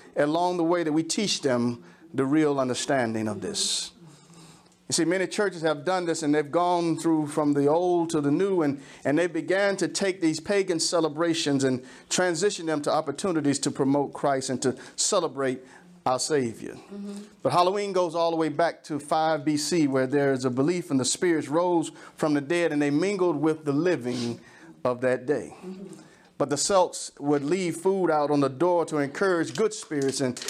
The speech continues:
Speaker 1: to work mass, and they wore masks in order to scare off the bad spirits, as they say. But around seven thirty-one to seven forty-one A D, under the Pope Gregory the third, the Roman Catholic Church attempted to do away with the pagan celebration.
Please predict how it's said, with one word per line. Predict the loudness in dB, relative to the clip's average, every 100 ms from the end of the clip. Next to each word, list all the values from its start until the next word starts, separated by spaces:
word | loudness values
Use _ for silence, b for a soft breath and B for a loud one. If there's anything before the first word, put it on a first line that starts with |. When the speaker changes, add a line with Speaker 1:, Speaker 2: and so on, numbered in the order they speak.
| B B
Speaker 1:
to | 0
work | 2 2 0
mass, | 0 2 2 0 0
and | 0
they | 2
wore | 2
masks | 0 0 0 0 0
in | 0
order | 4 2 0
to | 0 0
scare | 0 0 2 2
off | 2 0 -4 B B -6
the | -2
bad | 0 2 2 -2
spirits, | -6 -6 -6 -4
as | -4
they | -2 -2
say. | -2 -4 -6 -18 _ B B B B B B
But | 0
around | 2 2 0 -2
seven | 0 0 0 -4
thirty-one | 0 2 2 2 2
to | 0
seven | 0 0 0
forty-one | 0 0 2 2 0 0 2
A | 0 0
D, | 2 2 2
under | 2 0
the | 0
Pope | 0 0 0 -4 B B B
Gregory | 0 0 0 -2 -4
the | -4
third, | -2 0 2 0 0
the | 0 2
Roman | 0 2 -2
Catholic | 0 -2 -2 -4
Church | -2 -2
attempted | -4 -4 -4 -4 -4
to |
do | 0 2
away | 2 2 0
with | 0 -2 -4 -12 -4
the | -2
pagan | 0 0 0
celebration. | 0 -2 0 -2 -2 -4 -6